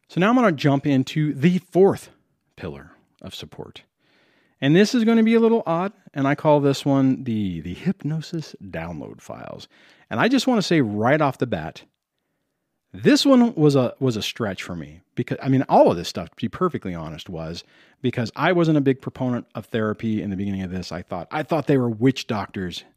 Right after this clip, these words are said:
It was all mumbo jumbo. It's not. Same thing with this hypnosis thing. I mean, prior to this, I would have been like, "You've gotta be kidding me. I am not, I mean, seriously,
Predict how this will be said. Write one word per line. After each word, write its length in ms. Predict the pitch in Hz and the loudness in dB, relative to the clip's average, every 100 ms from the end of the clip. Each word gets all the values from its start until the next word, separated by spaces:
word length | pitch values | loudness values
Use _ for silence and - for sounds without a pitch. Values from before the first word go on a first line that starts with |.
| _ - _ - | _ -20 _ -8
It 60 | |
was 140 | 120 139 | -2 4
all 120 | 139 | 6
mumbo 340 | 147 180 175 160 | 6 6 4 4
jumbo. 560 | 151 151 123 87 78 _ _ _ _ _ - | 4 4 4 0 -6 _ _ _ _ _ -10
It's 220 | 101 - | -10 -8
not. 320 | 76 65 - - _ _ _ _ _ _ _ _ _ _ _ - | -12 -14 -20 -20 _ _ _ _ _ _ _ _ _ _ _ -6
Same 240 | 180 185 | 2 2
thing 220 | 190 190 | 4 4
with 100 | 175 | 4
this 140 | 156 - | 2 0
hypnosis 540 | 139 110 92 90 85 | 0 -2 -6 -6 -8
thing. 240 | 90 90 85 | -6 -6 -4
I 80 | |
mean, 140 | 107 98 | -4 -4
prior 380 | - 139 156 147 | 2 4 4 2
to 180 | 147 135 | 0 2
this, 260 | 135 123 - | 2 2 -4
I 120 | 123 | -2
would 160 | 120 110 | 0 0
have 80 | |
been 180 | 110 101 | 0 -4
like, 200 | 90 - | -4 -4
"You've 220 | 165 127 | -4 -4
gotta 240 | - 78 - | -4 -6 -6
be 120 | - _ | -16 _
kidding 260 | - 175 170 | 2 4 4
me. 280 | 156 147 127 _ _ _ _ _ _ - | 4 0 -2 _ _ _ _ _ _ -12
I 400 | 104 107 101 90 - - | -8 -4 -4 -6 -12 -14
am 180 | - 98 | -8 -6
not, 240 | 92 85 - | -6 -8 -8
I 80 | |
mean, 240 | 90 80 73 | -10 -10 -12
seriously, 800 | - 127 113 107 - 107 98 | -8 -4 -2 -4 -4 -4 -4